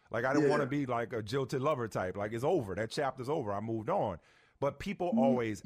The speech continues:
Speaker 1: ask me about it. And it didn't end well, or it didn't end the way I wanted it to. So when people would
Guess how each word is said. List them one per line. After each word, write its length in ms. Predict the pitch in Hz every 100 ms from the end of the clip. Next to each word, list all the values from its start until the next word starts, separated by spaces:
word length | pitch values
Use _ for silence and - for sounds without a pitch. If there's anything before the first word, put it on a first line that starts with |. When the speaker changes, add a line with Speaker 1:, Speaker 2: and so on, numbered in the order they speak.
| _ -
Speaker 1:
ask 380 | 180 180 -
me 160 | 127 110
about 400 | 90 76 71 58
it. 140 | 55 _ _ _ _ _ _ _ -
And 160 | 131 143
it 160 | 135 127
didn't 280 | 202 185
end 380 | - 160 165 156
well, 300 | 127 131 104
or 260 | 110 131 127
it 80 | 117
didn't 220 | 156 151
end 180 | 127 123
the 60 |
way 180 | 117 120
I 140 | 107
wanted 420 | 104 135 220 160 107
it 140 | 95
to. 320 | 101 85 95 _ _ _ _
So 180 | - 156
when 200 | 143 135
people 500 | - 202 160 135 113
would 140 | 107